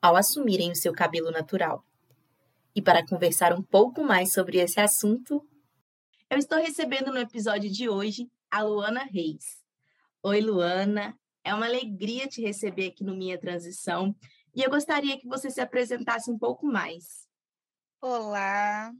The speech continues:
Speaker 2: tudo bem, Bruna? Tô muito feliz de estar aqui com você e com todas as pessoas que vão ouvir esse podcast. Eu sou Luana Reis, tenho trinta e oito anos, um filho de dezenove, que é maravilhoso na minha vida.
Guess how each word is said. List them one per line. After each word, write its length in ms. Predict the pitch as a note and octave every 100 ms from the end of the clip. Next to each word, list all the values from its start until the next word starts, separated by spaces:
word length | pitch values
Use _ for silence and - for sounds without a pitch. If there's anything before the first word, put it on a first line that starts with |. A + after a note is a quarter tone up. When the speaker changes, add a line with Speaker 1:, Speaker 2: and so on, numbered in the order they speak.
| _ _ _ _
Speaker 2:
tudo 240 | - C4 C4
bem, 340 | A3 G#3+ A3+
Bruna? 540 | G#3+ G#3+ A3 A3+ A3+ A3
Tô 160 | A#3+
muito 280 | A3 A#3 -
feliz 440 | B3+ G#3 G3 F#3+
de 40 | G3
estar 260 | - F#3+ F#3+
aqui 340 | F#3 - G3
com 220 | - G#3
você 720 | G3 F#3+ _ - F3+ F#3 G#3 - _ _ _ _
e 100 | F#3+
com 220 | - A3
todas 400 | G#3+ A3 A3+ A#3
as 160 | A3+ G#3+
pessoas 440 | G#3+ G#3 G#3 G3+
que 160 | - G3+
vão 220 | G3+ G3
ouvir 300 | G3 F#3+ F#3
esse 280 | F3+ G3 - -
podcast. 1120 | F#3 F#3+ G3 _ E3+ E3 F3+ - - - D4+ - _ _ _ _ _ _
Eu 140 | G#3+
sou 160 | A3+ C4+
Luana 280 | C#4+ B3 G#3+
Reis, 560 | G3+ F#3+ F3+ F#3 G3
tenho 240 | - G#3 G3+
trinta 280 | G#3+ G#3+ G3+
e 40 |
oito 340 | G3 F#3+ G3+
anos, 520 | F#3+ F#3 G3 G3+ G#3 -
um 100 | G#3+
filho 340 | G#3 A3 G#3+ G#3
de 160 | G3
dezenove, 1000 | F#3 F#3 F#3+ F3+ F3+ E3+ F3 F3 F#3 G3 - _ _ _ _ _
que 80 | -
é 40 |
maravilhoso 600 | G3 F#3+ G3+ G#3+ G3 F#3+
na 80 | F#3+
minha 220 | F#3 F3+
vida. 580 | F3 E3+ E3+ E3+ F#3+ F#3+